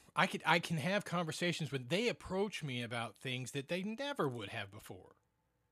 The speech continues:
So, again, I'm, I'm, this, the conversation that we're having,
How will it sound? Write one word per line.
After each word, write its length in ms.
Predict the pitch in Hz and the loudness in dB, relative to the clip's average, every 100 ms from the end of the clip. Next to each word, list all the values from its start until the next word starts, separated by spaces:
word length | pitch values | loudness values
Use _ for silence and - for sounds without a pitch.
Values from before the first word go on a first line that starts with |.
| _ _ _ _ _ _ _ _ _ _ _ _ _ _ _ _ _ _ _ _ _ _ | _ _ _ _ _ _ _ _ _ _ _ _ _ _ _ _ _ _ _ _ _ _
So, 420 | - 254 220 185 151 - _ _ _ _ _ _ _ _ _ _ _ _ | 2 8 10 8 4 -6 _ _ _ _ _ _ _ _ _ _ _ _
again, 360 | 165 160 135 87 _ _ _ _ _ | -2 2 2 -2 _ _ _ _ _
I'm, 220 | 147 160 160 | 2 2 0
I'm, 120 | 143 | 2
this, 160 | 160 | 2
the 180 | - 160 | 2 0
conversation 560 | 156 185 180 196 185 175 | 4 4 6 6 4 4
that 120 | 160 | 2
we're 100 | 147 | 0
having, 640 | - 214 226 147 139 139 | 2 2 4 2 0 -4